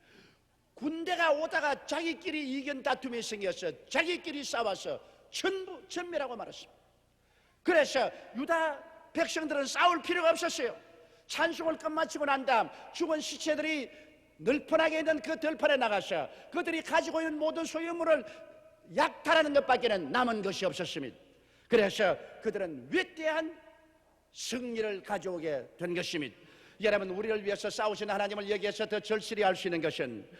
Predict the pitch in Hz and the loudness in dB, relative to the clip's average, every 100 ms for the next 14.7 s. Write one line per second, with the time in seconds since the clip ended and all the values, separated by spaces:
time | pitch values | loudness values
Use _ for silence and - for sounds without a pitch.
0 | - - - - 190 269 262 226 226 277 | -20 -20 -20 -12 -4 0 2 2 0 -2
1 | 262 262 247 214 202 170 135 - 180 214 | 2 2 4 0 0 0 -6 -10 0 0
2 | 240 233 - 269 247 196 180 175 160 - | 2 -4 -4 -6 -2 -4 -4 -6 -6 -6
3 | 220 240 226 180 151 139 107 104 _ _ | -12 -8 -8 -8 -12 -12 -14 -16 _ _
4 | _ _ _ _ _ _ - 349 349 302 | _ _ _ _ _ _ 0 0 2 2
5 | 294 269 269 294 330 302 285 262 240 220 | 2 2 0 -4 -6 -6 -6 -4 -2 0
6 | 202 147 - - - _ _ _ _ _ | 0 -2 -12 -20 -20 _ _ _ _ _
7 | _ _ _ - 339 - 339 269 220 160 | _ _ _ -4 -4 0 0 0 -2 -8
8 | 120 - 269 208 190 185 196 - 214 196 | -10 -6 -6 -6 -6 -6 -6 -4 -4 0
9 | 185 165 151 - 139 135 - _ _ _ | -2 -2 -8 -10 -16 -18 -20 _ _ _
10 | - 240 233 220 220 226 220 220 214 208 | -4 0 4 4 2 0 -4 0 0 6
11 | 202 196 185 185 170 160 165 143 135 120 | 6 6 4 4 2 2 0 0 -2 -4
12 | - - - 214 233 220 226 226 214 214 | -8 -20 -6 4 6 6 6 6 6 6
13 | 202 202 208 208 208 - 202 185 190 190 | 4 4 6 6 4 2 2 4 0 4
14 | 180 175 160 160 151 139 | 2 4 2 2 0 -2